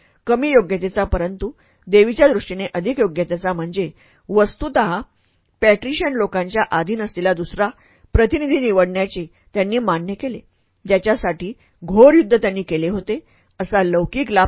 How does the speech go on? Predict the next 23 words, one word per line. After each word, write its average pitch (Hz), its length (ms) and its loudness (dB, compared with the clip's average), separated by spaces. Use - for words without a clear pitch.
त्यांनी 170 220 -10
धर्मासाठी 185 580 -6
सोडून 165 320 -6
दिला. 226 200 -8
या 202 260 4
उदाहरणावरून 175 680 0
आर्थिक 208 420 4
शक्तीपेक्षा 196 680 -2
कदाचित 180 560 -2
जास्त 190 300 0
नसेल, 180 380 -4
पण 196 120 -2
निदान 196 360 2
बरोबर 180 440 2
तरी 190 200 -6
धर्मामध्ये 196 720 0
शक्तिस्रोत 240 720 0
आहे, 175 320 -6
हे 190 100 -2
सिद्ध 180 300 -4
होत 233 260 2
नाही 202 280 -4
काय? 240 260 -6